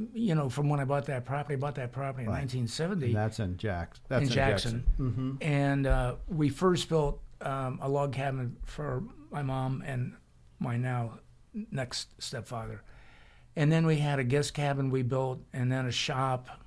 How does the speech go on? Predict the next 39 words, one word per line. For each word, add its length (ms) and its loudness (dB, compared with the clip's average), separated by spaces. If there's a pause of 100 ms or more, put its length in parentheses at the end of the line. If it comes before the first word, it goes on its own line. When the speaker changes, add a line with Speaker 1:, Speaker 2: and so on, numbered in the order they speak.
(720)
Speaker 1:
I 60 0
mean, 100 4
it 60 4
was 140 2
a 40 -2
compound. 680 0
And 140 -2
then 80 2
we 120 2
built 200 2
a 60 0
studio 340 0
for 120 -6
me, 180 2
and 140 2
then 120 -2
we 120 0
started 420 -4
my, 320 0 (960)
um, 680 0 (240)
log 220 0
cabin 280 -2
in 320 -2 (1120)
nineteen, 320 -6
I 60 -6
was 160 -4
around 320 -4
seventy-eight, 720 -4 (260)
Speaker 2:
Hmm. 100 -6
Speaker 1:
seventy-nine, 580 -4
moved 240 -2
into 200 -2
nineteen 380 -6
eighty. 240 -4 (440)
So 280 6
because 300 4
I 60 4
love, 360 2 (460)
um, 640 0